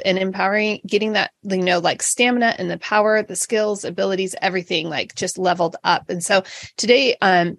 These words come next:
Dustin and I are gonna be talking about investing in yourself, uh, because when we invest in ourselves, it has a direct correlation into all of the investments, um, tangible, real estate, um, and whatever else you hold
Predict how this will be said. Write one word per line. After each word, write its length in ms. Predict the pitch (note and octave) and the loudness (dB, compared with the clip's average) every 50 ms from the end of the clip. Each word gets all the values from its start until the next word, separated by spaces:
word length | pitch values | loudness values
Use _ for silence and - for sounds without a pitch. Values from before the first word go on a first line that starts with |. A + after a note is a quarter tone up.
| - | -2
Dustin 240 | G3 G3 - - A3+ | -2 0 0 -2 -2
and 140 | A3 G3+ G3 | 0 0 0
I 80 | F#3+ F#3 | 0 0
are 80 | F#3 | 0
gonna 120 | G3 F#3 F3+ | 0 -2 -2
be 100 | E3 F3 | -4 -6
talking 420 | - - - A3 B3+ - D4 C4+ | -6 -2 -2 -2 0 0 -2 0
about 280 | A#3+ A#3 A3+ A3 G#3 - | 2 4 4 4 2 0
investing 640 | - - F3 F3 - F3 - - - - A#3 G3+ - | -2 -6 -6 -4 -4 -4 -4 -4 -4 -4 -4 -6 -6
in 180 | - F#3+ F#3 F3+ | -6 -4 -4 -4
yourself, 720 | F3 E3 E3 - - - - F3+ F#3+ A#3+ C4 - - - _ - - - - _ - | -4 -6 -6 -6 -6 -2 0 2 2 2 0 -2 -8 -16 _ -20 -20 -20 -20 _ -6
uh, 180 | G3 F3+ - - | -6 -6 -4 -4
because 460 | - G3 F#3+ - G#3 G3+ F#3+ F#3 - | -4 -6 -4 0 2 2 2 0 -4
when 200 | - G3 G3 G3 | -6 -4 -4 -2
we 120 | F#3+ F#3 F#3 | -2 -2 -2
invest 300 | F3+ G3 A3 A#3 - C#4+ | 0 0 0 0 0 -2
in 60 | C4 | -2
ourselves, 340 | B3+ A#3+ - B3 A#3 A3+ - - | -2 0 0 0 0 0 -4 -6
it 120 | - G#3 G3 | -6 -6 -4
has 140 | G#3+ G3 | -4 -4
a 80 | G#3 G3 | -4 -4
direct 380 | F#3 F#3 F3+ F3+ - - _ - | -4 -2 -2 -2 -2 -4 _ -16
correlation 920 | - - - A3+ A3+ A#3 B3 C4 A#3+ A3+ A#3+ C4 B3+ - - - F#3 F3+ F3 | -16 -8 -6 -4 -2 0 0 0 2 2 2 2 2 0 2 0 0 -2 -2
into 600 | - - A3 A#3 B3 C4 C4 - - G#3+ F#3+ - - | -2 0 2 4 4 4 2 0 -4 -2 -4 -2 0
all 260 | - G3+ G#3+ A#3 A#3+ | 0 2 4 4 2
of 100 | A#3+ A#3 | 2 2
the 160 | A#3 G3 - | 0 -2 0
investments, 920 | G3 F#3 F3 E3+ F3+ - G3+ - - - G3 F3+ E3+ D#3+ - - - - - - | -2 -4 0 0 0 0 0 -2 -4 -4 -4 -4 -4 -4 -6 -6 -6 -6 -2 0
um, 280 | F#3+ E3+ E3+ E3+ E3 | 0 0 0 -2 -4
tangible, 680 | E3+ - - A#3 A#3+ A#3 A3+ G#3+ G3 F#3 D#3+ D#3 D#3+ F3 | -6 -4 0 2 2 2 2 0 -2 -2 -2 -2 -2 -4
real 260 | F#3+ A#3 C4 B3 A3 | -2 0 2 2 2
estate, 760 | G#3+ G3+ - - - - E3+ D#3+ D3 - - - - - - - | 2 0 -2 -4 0 0 0 0 0 -4 -8 -8 -6 -6 -4 -4
um, 220 | - F3 E3 E3+ - - | -2 -2 -2 -4 -4 -4
and 200 | F#3 F3+ E3+ F3 | -4 -2 0 2
whatever 400 | F3 E3+ F3 E3+ E3+ F#3+ G#3+ A3+ | 2 4 4 4 2 4 4 4
else 240 | A#3+ A#3+ A#3 A#3+ | 4 4 2 0
you 120 | C4 B3 A#3+ | -4 -6 -4
hold 300 | - A#3 A3 A3 A3+ | -2 0 0 0 -2